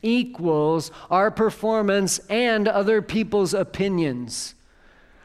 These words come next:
This is the way the world works." I'm only significant if I perform well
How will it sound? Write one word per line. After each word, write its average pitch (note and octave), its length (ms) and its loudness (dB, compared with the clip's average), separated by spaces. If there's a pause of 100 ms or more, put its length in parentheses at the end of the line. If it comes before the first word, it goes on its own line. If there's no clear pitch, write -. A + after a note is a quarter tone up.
This G3 400 2
is A3 240 -2
the B3+ 140 4
way F3 640 0 (220)
the G3 120 0
world D#3+ 880 0
works." D3+ 880 -4 (1300)
I'm G#3 280 4
only A#3 400 2
significant F#3+ 840 0
if G#3+ 300 2
I A3+ 300 2
perform A#3 840 0
well F#3+ 460 2